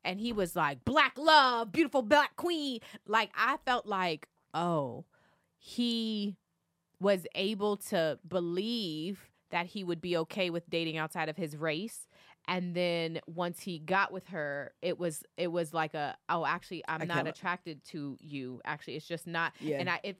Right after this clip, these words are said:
Speaker 1: it seemed, this is the train of thought that I was having, is that he was like, "Actually, I do want and, and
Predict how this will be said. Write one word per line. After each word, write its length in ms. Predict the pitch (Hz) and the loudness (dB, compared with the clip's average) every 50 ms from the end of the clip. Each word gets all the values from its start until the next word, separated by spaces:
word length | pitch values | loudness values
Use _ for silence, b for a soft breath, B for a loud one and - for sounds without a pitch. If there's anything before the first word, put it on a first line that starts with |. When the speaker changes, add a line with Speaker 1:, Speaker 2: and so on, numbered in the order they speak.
| _ | _
Speaker 1:
it 200 | - 202 214 208 | -8 -8 -8 -8
seemed, 640 | - - - 285 294 269 240 190 175 214 240 - - _ _ _ _ _ _ _ _ _ _ _ _ - - | -8 -8 -4 -4 -4 -4 -4 -6 -8 -10 -12 -12 -16 _ _ _ _ _ _ _ _ _ _ _ _ -14 -6
this 180 | - 170 170 - | -6 -4 -4 -4
is 100 | 185 180 | -6 -2
the 180 | 156 170 160 - - _ | -2 -2 -2 -2 -8 _
train 220 | - - 185 170 | -6 -4 -4 -4
of 80 | 165 - | -2 -2
thought 180 | 190 165 - | -2 -2 -2
that 100 | - 151 | -2 -2
I 80 | 151 165 | -2 -2
was 120 | 143 156 | -4 -4
having, 320 | - 226 220 220 202 180 165 | -2 0 0 0 -2 -6 -10
is 100 | 156 160 | -8 -6
that 180 | 170 156 - | -6 -6 -6
he 200 | - - - 220 | -8 -12 -14 -10
was 180 | 202 185 180 170 | -8 -8 -8 -4
like, 360 | 180 175 165 156 143 - - b b b b b b b - | -2 -2 -2 -2 -4 -8 -14 b b b b b b b -6
"Actually, 280 | - 196 - 226 196 | -6 -6 -4 -4 -2
I 120 | 160 170 175 | -2 -2 -2
do 600 | 175 165 175 196 202 185 175 170 156 151 147 156 _ _ - 156 | -4 -10 -12 -8 -6 -6 -6 -6 -6 -8 -10 -14 _ _ -14 -10
want 320 | 170 175 180 185 160 - - - - | -6 -4 -2 -2 -2 -4 -8 -12 -12
and, 340 | 175 175 165 151 147 131 - _ | -10 -10 -8 -10 -12 -14 -14 _
and 320 | 143 156 156 147 147 151 | -10 -10 -8 -10 -10 -12